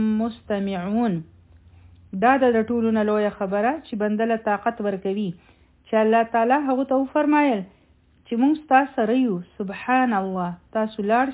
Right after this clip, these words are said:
شئ، موږ در سره یو که نه؟ چې الله منتخب کړئ، نو حفاظت به مو هم کوي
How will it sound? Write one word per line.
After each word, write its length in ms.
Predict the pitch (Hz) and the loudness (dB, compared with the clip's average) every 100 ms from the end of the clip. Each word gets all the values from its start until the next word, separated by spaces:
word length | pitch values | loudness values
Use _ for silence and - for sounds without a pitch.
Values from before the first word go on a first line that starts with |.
| - | -4
شئ، 140 | 269 262 - _ _ 214 | -4 -4 -10 _ _ -4
موږ 120 | 214 | -2
در 160 | 202 196 196 | 0 -2 -2
سره 280 | 196 214 254 | -2 0 -2
یو 140 | 247 | -2
که 160 | 202 233 | -2 -2
نه؟ 80 | 311 - _ _ - _ _ - _ _ _ _ _ _ _ _ _ - _ - - _ _ _ | -4 -8 _ _ -20 _ _ -20 _ _ _ _ _ _ _ _ _ -20 _ -20 -20 _ _ _
چې 160 | 247 233 | -2 0
الله 280 | 240 269 330 | 2 2 2
منتخب 640 | 320 294 277 240 240 294 254 | 2 0 0 -4 -2 -6 -4
کړئ، 200 | 226 190 165 - _ _ | -2 -2 -4 -12 _ _
نو 100 | 214 226 | -4 -2
حفاظت 440 | 226 240 226 294 294 | 2 2 4 0 0
به 80 | 240 | 0
مو 80 | 233 220 | 2 2
هم 100 | 254 | 2
کوي 300 | 254 214 190 | 2 0 0